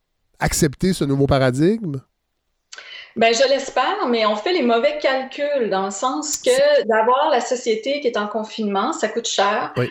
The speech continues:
Speaker 2: D'avoir des gens hospitalisés, d'avoir, euh, les enquêtes. Et, euh, en mettant des purificateurs d'air, en s'assurant qu'il y a une bonne ventilation, puis la façon de s'assurer qu'il y a une bonne ventilation, c'est d'avoir un capteur de C O deux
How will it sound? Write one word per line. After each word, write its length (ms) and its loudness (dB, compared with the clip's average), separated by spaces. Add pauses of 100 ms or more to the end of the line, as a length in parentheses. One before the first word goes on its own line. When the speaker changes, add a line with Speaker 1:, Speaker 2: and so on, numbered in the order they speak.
(120)
Speaker 2:
D'avoir 360 4
des 80 -18
gens 300 2
hospitalisés, 960 -2
d'avoir, 680 2
euh, 100 4
les 240 0
enquêtes. 600 -2 (560)
Et, 440 0
euh, 720 2 (840)
en 120 2
mettant 340 0
des 80 -2
purificateurs 720 0
d'air, 560 2
en 340 0
s'assurant 680 0
qu'il 120 0
y 40 2
a 20 -2
une 60 0
bonne 180 2
ventilation, 800 0
puis 140 -4
la 100 2
façon 400 0
de 60 -8
s'assurer 420 0
qu'il 140 2
y 20 2
a 20 -4
une 60 -4
bonne 220 0
ventilation, 760 -4 (280)
c'est 200 -4
d'avoir 320 2
un 100 0
capteur 440 2
de 100 2
C 280 -4
O 160 -4
deux 240 -2